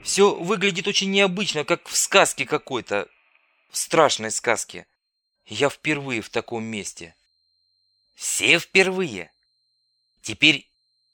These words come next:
тихо, пожалуйста. Старый, я пойду вперёд, прикрой». «Не вопрос. Только, думаю, тебя они не тронут».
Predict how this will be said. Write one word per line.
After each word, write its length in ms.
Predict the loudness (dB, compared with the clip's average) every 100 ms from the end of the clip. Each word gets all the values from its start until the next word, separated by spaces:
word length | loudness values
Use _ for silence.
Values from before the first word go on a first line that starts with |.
| _
тихо, 320 | -8 -4 -2
пожалуйста. 720 | -2 -2 0 -2 -2 -10 -12 -20 _ _ _ _ _ _ _ _ _
Старый, 580 | -6 0 2 2 -2 -12 _ _ _ _ _ _
я 240 | 0 2 4
пойду 300 | 2 0 -6
вперёд, 440 | -6 -4 -4 -8 _
прикрой». 520 | -6 -6 -4 -6 -8 _ _ _ _ _ _ _ _ _ _ _ _ _ -20
«Не 320 | -10 -6 -2
вопрос. 600 | -2 0 -2 -2 -4 -10 _ _ _ _ _ _
Только, 380 | 4 4 6 4
думаю, 400 | 4 2 2 0
тебя 380 | -2 2 4 4
они 420 | 2 -4 -8 -16 _ _ _ _ _ -14
не 240 | -2 -2
тронут». 540 | 0 -2 -2 -4 -14